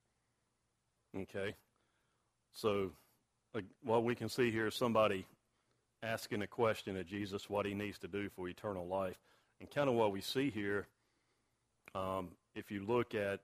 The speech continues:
verse sixteen, it says, "Now behold, one came and said to him, 'Good teacher, what sh-, what good thing shall I do that I may inherit eternal life?'" That's kinda leading to,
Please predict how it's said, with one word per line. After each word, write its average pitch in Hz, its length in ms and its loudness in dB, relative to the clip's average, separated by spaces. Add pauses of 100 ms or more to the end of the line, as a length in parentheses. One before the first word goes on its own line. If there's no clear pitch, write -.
verse 101 260 -4
sixteen, 110 720 -4 (600)
it 101 180 -10
says, 101 280 0
"Now 104 160 -2
behold, 101 420 4
one 104 200 0
came 104 420 -6 (480)
and 95 180 -8
said 107 220 2
to 95 60 -2
him, 98 200 -4
'Good 98 160 -2
teacher, 107 320 -2
what 98 220 2
sh-, - 180 -12 (100)
what 110 400 2
good 113 280 2
thing 113 300 0
shall 101 300 0
I 95 100 4
do 107 400 4 (440)
that 92 100 -2
I 95 120 2
may 107 420 -2
inherit 113 420 -2
eternal 92 400 -4
life?'" 90 360 -4 (760)
That's - 280 -6
kinda 131 240 0
leading 107 320 0
to, 107 320 0